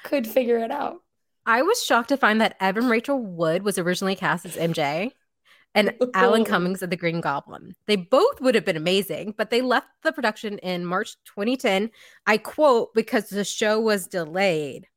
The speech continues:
Speaker 2: I think they just used their brains and were like, "Let's get outta here.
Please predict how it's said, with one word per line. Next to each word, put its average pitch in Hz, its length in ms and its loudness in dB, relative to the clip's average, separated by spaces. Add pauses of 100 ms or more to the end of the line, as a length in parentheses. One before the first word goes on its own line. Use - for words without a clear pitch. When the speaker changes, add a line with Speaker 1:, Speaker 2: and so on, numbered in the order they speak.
(640)
Speaker 2:
I 208 160 2
think 233 640 2 (680)
they 214 180 2
just 247 300 2
used 254 180 2
their 196 140 4
brains 254 680 4
and 240 240 4
were 220 140 4
like, 185 500 2 (380)
"Let's 196 480 2
get 226 160 4
outta 175 280 2
here. 165 280 -4